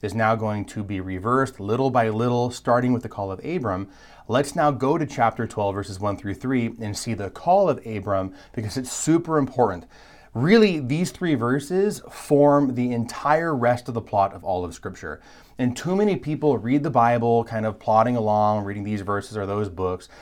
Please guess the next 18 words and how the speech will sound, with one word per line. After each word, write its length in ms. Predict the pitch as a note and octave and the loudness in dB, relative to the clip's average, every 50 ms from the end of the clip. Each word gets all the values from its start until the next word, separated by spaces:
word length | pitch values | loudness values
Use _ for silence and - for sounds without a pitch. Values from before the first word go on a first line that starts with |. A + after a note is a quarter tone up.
| - - - | -20 -12 -6
and 100 | B2 B2 | -2 0
they 40 | |
don't 120 | C#3 D3+ D#3 | 2 2 2
really 160 | D#3+ D#3 D3+ | 0 2 2
have 140 | C#3 C3+ A#2 | 2 2 0
the 80 | B2+ | -2
overarching 580 | B2 B2+ B2 A2 A2+ A2+ G#2+ G#2 - - G#2 F#2+ | -2 -2 -2 0 0 0 0 -2 -4 -10 -10 -10
theme 420 | F2 - - D#3+ D#3 D#3 C#3+ C3 | -10 -10 -8 -4 0 2 2 2
of 200 | A2+ G#2+ G2+ F#2 | 2 2 0 -2
salvation 480 | - - F#2+ F#2+ G2 F#2+ F#2 - F2+ F2+ | -2 -2 -2 -2 -2 -6 -8 -10 -10 -6
history 520 | F#2+ F#3 G#3 G#3 - - G#2 F#2 F#2 F#2 - - - - - - | -2 0 -2 -2 -2 -6 -8 -8 -8 -10 -12 -16 -20 -20 -18 -10
and 120 | - G#2 G#2+ | -6 -2 2
how 120 | A#2+ A#2 | 2 2
salvation 500 | A2 - B2+ A#2 A2 A#2 A#2 A2 - G#2+ | 2 4 2 2 2 0 -2 -4 -6 -8
history 460 | G2+ - E3+ - C3 - - A2+ G#2+ | -4 -4 -4 -4 -4 -6 -4 -4 -4
is 260 | G#2+ A2+ A2+ G#2+ F#2+ G2+ | -4 -4 -6 -6 -6 -6
really 680 | G2+ G2 G2+ G#2+ A#2+ D3 F3+ G3+ F#3 C#3+ B2 A2+ A2 | -8 -6 -4 -2 0 0 2 2 4 4 2 2 0
beginning 840 | G#2 G#2+ A2+ G#2+ G2+ G2+ - C#3+ E3+ F#3+ D#3 A#2+ A2 G#2 G#2 G#2 G#2+ | -2 -4 -6 -6 -6 -6 -4 -2 0 2 2 0 0 0 -2 -6 -8